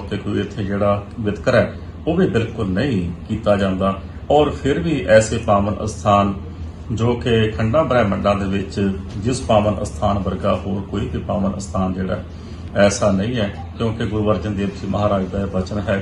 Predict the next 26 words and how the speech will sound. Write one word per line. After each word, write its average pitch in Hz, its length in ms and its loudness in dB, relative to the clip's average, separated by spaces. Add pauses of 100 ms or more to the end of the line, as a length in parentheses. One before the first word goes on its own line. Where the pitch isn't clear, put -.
ਕਿ 104 60 -6
"ਡਿੱਠੇ 95 320 -4
ਸਭੇ 127 440 -4
ਥਾਵ, 98 380 4 (380)
ਨਹੀਂ 113 400 2
ਤੁਧ 110 180 -4
ਜਿਹਿਆ, 104 640 4 (240)
ਬੱਧੋ 113 380 2 (100)
ਪੁਰਖ 104 260 -4
ਵਿਧਾਤੈ, 101 600 2 (320)
ਤਾਂ 117 280 6
ਤੂੰ 98 140 -2
ਸੋਹਿਆ, 104 520 4 (360)
ਵਸਤੀ 127 400 2
ਸਗਨ 135 440 0
ਅਪਾਰ, 98 440 4 (360)
ਅਨੂਪ 101 360 0
ਰਾਮਦਾਸਪੁਰ, 98 1000 0 (340)
ਹਰ 117 100 8
ਹਾਂ 101 500 2
ਨਾਨਕ 98 720 2
ਕਸਮ 104 360 -6
ਰਜਾਹੇ, 95 440 -2 (460)
ਨਹਾਇਆ 107 380 6
ਰਾਮਦਾਸ 95 580 2
ਸਰ।" 92 300 2